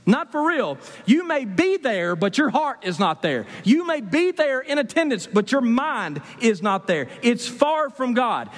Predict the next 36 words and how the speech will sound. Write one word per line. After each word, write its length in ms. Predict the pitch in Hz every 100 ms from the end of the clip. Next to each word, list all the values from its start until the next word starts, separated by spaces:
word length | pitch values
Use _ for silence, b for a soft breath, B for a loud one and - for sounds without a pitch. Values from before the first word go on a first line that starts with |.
| 190
You 140 | 269
may 160 | 302 294
be 160 | 254
counted 460 | 214 - 302 294 285
in 160 | 269 254
number, 360 | 302 330 339 B B
but 180 | 226 233
your 80 | 311
desires 640 | 294 240 269 311 302 269
are 180 | - 220
separate 640 | 214 - 294 330 294 262 B B
from 260 | - 269 208
God, 360 | 269 269 220 B B
because 320 | 254 - 247 -
all 320 | 294 370 392
your 360 | 330 349 339 320
reasons 520 | 359 320 240 226 214
for 160 | 233
being 560 | 202 180 330 370 285 214
there 360 | 214 208 202 202 190
in 260 | 302 320 302
that 220 | 311 262
house 360 | 285 269 220 -
gathering 640 | 254 240 214 185 151 127 B 165
there 260 | 233 262 240
in 80 |
the 80 | 233
New 120 | 226
Testament 540 | 233 - 254 233 202 185 B -
is 220 | 269 214
not 340 | 240 311 381 -
for 100 | 320
God, 400 | 254 302 247 233
it's 180 | 240 -
for 220 | - 214
you." 580 | 185 208 226 170 117 87